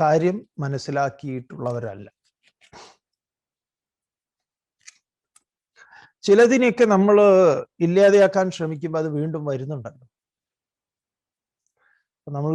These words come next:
തന്നെ പറയില്ലേ, "ഇതിന് ഇങ്ങനെ ചെയ്യണം, എന്നാലേ ഇതിനി, ഇനി, ഇനി അത് വരരുത്" എന്നുള്ള മട്ടില്. ഇതാണ്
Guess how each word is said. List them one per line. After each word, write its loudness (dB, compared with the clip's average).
തന്നെ -2
പറയില്ലേ, -4
"ഇതിന് -8
ഇങ്ങനെ -2
ചെയ്യണം, -6
എന്നാലേ -6
ഇതിനി, -10
ഇനി, -6
ഇനി -2
അത് -6
വരരുത്" -8
എന്നുള്ള -6
മട്ടില്. -12
ഇതാണ് 2